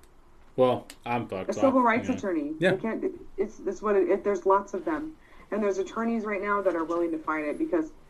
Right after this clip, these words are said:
Speaker 2: there's, like I said, you have the nurses doing it, you have the nurses union doing it,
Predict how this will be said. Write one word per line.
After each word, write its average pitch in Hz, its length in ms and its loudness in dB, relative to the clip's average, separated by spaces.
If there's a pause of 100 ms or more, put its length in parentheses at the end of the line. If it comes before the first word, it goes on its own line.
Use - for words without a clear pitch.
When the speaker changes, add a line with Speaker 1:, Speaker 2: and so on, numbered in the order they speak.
(360)
Speaker 2:
there's, 185 280 4 (120)
like 185 180 2
I 185 60 4
said, 185 240 0 (120)
you 196 100 -2
have 170 140 0
the 180 80 0
nurses 190 440 0
doing 202 320 -4
it, 196 160 -8 (320)
you 196 80 -2
have 185 120 2
the 190 60 -2
nurses 214 420 -6
union 214 280 -4
doing 190 380 -2
it, 175 80 -8